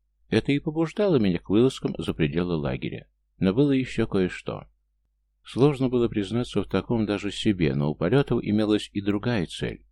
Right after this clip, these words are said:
создать видимость изучения планеты, видимость деятельности. Не для других, для себя. Каким бы красивым ни был Черныш, я скучал по космосу, по новым планетам и невообразимым далям.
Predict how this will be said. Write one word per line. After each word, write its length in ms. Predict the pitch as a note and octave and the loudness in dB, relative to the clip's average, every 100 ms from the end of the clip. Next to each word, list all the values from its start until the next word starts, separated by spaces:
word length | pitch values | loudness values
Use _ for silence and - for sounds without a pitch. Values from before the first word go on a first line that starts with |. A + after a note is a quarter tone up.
| _ | _
создать 420 | - G#2 G2 A2+ - | -4 -2 0 0 0
видимость 400 | A#2 A2+ A2 - | 2 2 2 -2
изучения 560 | G2 G2+ - A2 G2+ | -4 -4 0 0 2
планеты, 540 | F#2 E2 D#2 A2 C3 F2 | -2 0 0 0 0 0
видимость 500 | F#2+ G#2 G#2 - - | 0 0 -4 -8 -4
деятельности. 760 | G#2 F#2+ - A#1 - - - _ _ _ _ _ _ _ | -2 -2 -2 -8 -10 -14 -20 _ _ _ _ _ _ _
Не 140 | F2+ G2+ | 0 4
для 160 | A2+ | 4
других, 420 | A2+ A2+ A2+ G2 | 4 2 2 2
для 120 | D#2 D2+ | 2 -2
себя. 540 | - D2+ C#2 A#1 - _ _ _ _ - | 0 0 0 -4 -10 _ _ _ _ -6
Каким 360 | G2+ - F3 | -2 2 4
бы 80 | D#3 | 4
красивым 520 | C3+ C3 - C#3+ B2 | 4 0 2 2 4
ни 80 | B2 | 4
был 160 | A2 G2+ | 2 0
Черныш, 420 | - G2 B2 C3+ | 2 2 2 0
я 100 | A2+ | -2
скучал 340 | - G#2 A#2 | -4 0 0
по 160 | A2+ G2 | 0 -2
космосу, 540 | - A#2+ - E2+ - | -2 -2 -2 -6 -6
по 140 | - F2+ | -4 0
новым 240 | A2 A2 | 0 0
планетам 540 | F#2+ F#2 F2+ G#2+ A2+ - | 0 2 2 2 0 -2
и 120 | G#2 | 0
невообразимым 800 | F2+ F2 D#2+ D#2+ E2+ E2+ E2 C#2+ | 0 2 0 -2 0 0 -2 -2
далям. 400 | C2+ A#1+ - | -6 -6 -12